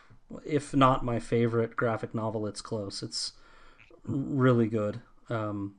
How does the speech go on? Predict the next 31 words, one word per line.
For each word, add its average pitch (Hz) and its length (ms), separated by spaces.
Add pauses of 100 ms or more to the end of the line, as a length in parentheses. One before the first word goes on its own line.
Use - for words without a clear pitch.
(140)
I 113 60
recommend 107 340
everyone 110 300
to 110 60
go 104 100
read 101 220
it 101 80
if 101 100
they 101 100
haven't. 101 400 (640)
Um, 107 540 (960)
a 143 240
lot 120 240
of 110 180 (400)
just - 360
social 135 280
commentary, 110 680
and 101 320
I 160 240
mean, 143 120
it's 139 160
just - 140
brilliant. 101 320
I'm 107 80
not 110 80
gonna 104 140
go 101 100
into 98 160
it, 95 140
but, 107 200 (580)
um, 113 480